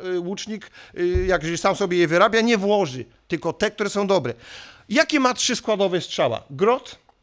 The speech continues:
drzewiec i lotka. Tak, to różnie się nazywa, ale podobno tak można to nazwać. Jak ktoś coś chce, no to niech mnie poprawi. Ale grot, czyli to, to, co się wbija, bęk, y, y,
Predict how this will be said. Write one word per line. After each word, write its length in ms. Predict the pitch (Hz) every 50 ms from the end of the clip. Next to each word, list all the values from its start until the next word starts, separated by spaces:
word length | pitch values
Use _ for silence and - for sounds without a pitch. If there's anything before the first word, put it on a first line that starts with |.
| _ _ _ _ _ _ _ _ _ - - -
drzewiec 680 | 165 156 135 165 214 214 196 208 208 - - - - _ _ -
i 80 | 185
lotka. 380 | 170 156 131 - - - - - _ - -
Tak, 160 | 220 156 -
to 120 | - 165
różnie 220 | 147 143 139 - 131
się 60 | 139
nazywa, 220 | 143 143 - 226
ale 220 | 214 202 185 165 147 165 165 165 160 147 147 _ -
podobno 360 | 175 160 160 156 151 151 143
tak 160 | - 139 117
można 260 | 131 135 117 131 131
to 140 | - - 131
nazwać. 380 | 120 113 95 - 92 98 - -
Jak 140 | 139 -
ktoś 260 | - 156 131 - - - -
coś 320 | - - 170 165 - - -
chce, 220 | - - 175 165
no 140 | 156 156 143
to 120 | - 147
niech 180 | 151 151 143 139
mnie 120 | 147 139
poprawi. 340 | - 151 127 131 117 123 - - - - -
Ale 200 | - 185 196 185
grot, 280 | 160 185 202 247 - -
czyli 140 | - 214 170
to, 140 | - 202 -
to, 320 | 185 160 - - _ _ _ _
co 140 | - 180
się 120 | 160 180 151
wbija, 500 | 127 131 131 165 165 175 196 226 302 311 - _ _ _ _ _ _ - -
bęk, 320 | 185 220 226 277 381 -
y, 40 | - - - - - - - -
y, 480 | 170 - 190 175 170 170 175 - 135 143